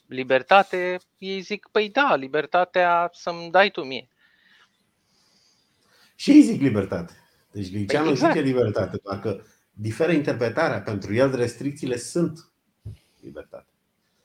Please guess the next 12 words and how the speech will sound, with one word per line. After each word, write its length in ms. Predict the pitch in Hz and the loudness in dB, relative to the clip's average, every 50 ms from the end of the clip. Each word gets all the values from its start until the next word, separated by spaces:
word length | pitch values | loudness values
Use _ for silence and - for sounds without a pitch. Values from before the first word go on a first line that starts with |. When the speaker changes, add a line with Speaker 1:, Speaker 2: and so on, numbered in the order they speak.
| _ _ _ _ _ _ _ _ _ _ _ _ _ - - - - - - - - - _ | _ _ _ _ _ _ _ _ _ _ _ _ _ -20 -18 -18 -18 -18 -20 -20 -20 -20 _
Speaker 2:
În 160 | - 90 95 | -14 -12 -10
timp 320 | - 120 117 120 120 113 101 | -8 -6 -4 -4 -4 -4 -4
ce 120 | - 117 | -2 -2
noi 160 | 110 120 120 | 0 0 0
venim 340 | 113 117 117 123 123 120 - | 0 0 0 -2 -2 -4 -4
pe 80 | - 117 | -4 -2
urmă 200 | 113 123 131 123 | -2 0 -2 -2
lui 200 | 113 101 95 95 | -2 -2 -4 -4
Roda 260 | 95 104 107 117 139 | -4 -4 -6 -6 -8
și 80 | 143 | -8
spunem, 200 | - - 180 185 | -8 -10 -10 -8
„Nu.” 360 | 196 233 254 175 90 - - | -6 -6 -6 -6 -8 -10 -14